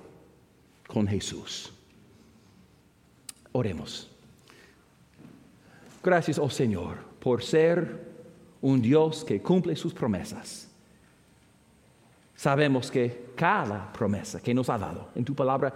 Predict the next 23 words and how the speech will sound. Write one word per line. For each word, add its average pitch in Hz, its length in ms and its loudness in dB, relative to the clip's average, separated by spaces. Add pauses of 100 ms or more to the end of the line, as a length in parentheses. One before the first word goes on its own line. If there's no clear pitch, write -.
(380)
es 123 320 0
verdad, 90 420 0 (140)
es 147 400 2 (160)
fiel. 92 340 -8 (460)
Podemos 131 400 2
confiarlas, 92 680 -2
podemos 143 500 2 (180)
basar 95 500 -2
nuestras 127 540 0
vidas 127 300 2
en 190 120 -4
ellas. - 440 -12 (2250)
Y 127 120 4
hace 143 340 2
muchos 185 680 6
años, 127 380 2
a 175 180 0
través 131 560 0
de 120 140 2
Moisés, 101 840 0 (380)
tú 220 140 -2
prometiste 156 880 6
enviar 220 680 4